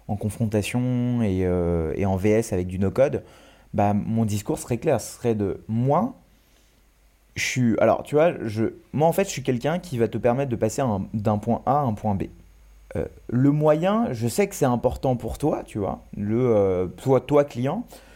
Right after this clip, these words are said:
je sais que tu m'as dit, « Ouais, t'as une stack en Vue J S, ou alors t'as, euh,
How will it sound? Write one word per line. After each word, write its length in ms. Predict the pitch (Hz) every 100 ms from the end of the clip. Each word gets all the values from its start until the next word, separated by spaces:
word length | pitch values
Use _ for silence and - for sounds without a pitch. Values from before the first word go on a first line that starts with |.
| -
je 100 | -
sais 120 | 147
que 60 | 170
tu 80 | 135
m'as 140 | 131
dit, « 240 | 123 156 156
Ouais, 260 | 135 139
t'as 80 | 135
une 120 | 113
stack 260 | 101 120 117
en 80 | 104
Vue 180 | 101 104
J 160 | 107
S, 360 | 104 113 117 -
ou 80 | 101
alors 180 | 107 -
t'as, 280 | 113 117
euh, 200 | 107 69